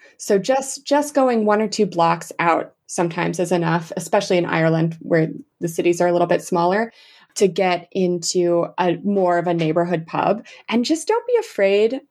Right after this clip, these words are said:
The pubs might look kind of closed off 'cause you can't usually see inside from the street. Just open the door and walk in. People are really friendly, and they're also usually pretty curious. So just,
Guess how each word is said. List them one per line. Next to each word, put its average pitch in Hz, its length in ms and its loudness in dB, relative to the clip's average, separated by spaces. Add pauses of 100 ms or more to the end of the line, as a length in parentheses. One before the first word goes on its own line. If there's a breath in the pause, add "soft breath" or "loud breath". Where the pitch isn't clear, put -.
(140)
The 190 80 2
pubs 233 340 0
might 294 240 2
look 180 400 0
kind 190 200 0
of 190 100 -2
closed 180 280 2
off 180 220 0
'cause 175 140 -6
you 170 100 0
can't 185 320 -2
usually 175 260 0
see 170 280 0
inside 170 440 0
from 185 140 -2
the 170 60 -2
street. 175 480 -2 (240 loud breath)
Just 427 240 0
open 311 300 2
the 311 60 4
door 196 300 0
and 170 160 -2
walk 165 260 0
in. 180 300 0 (240 loud breath)
People 294 300 0
are 294 100 2
really 185 340 0
friendly, 180 440 -2
and 226 100 2
they're 226 140 0
also 208 240 0
usually 202 400 0
pretty 180 240 -4
curious. - 580 -4 (300 loud breath)
So 196 520 0 (200)
just, - 280 -2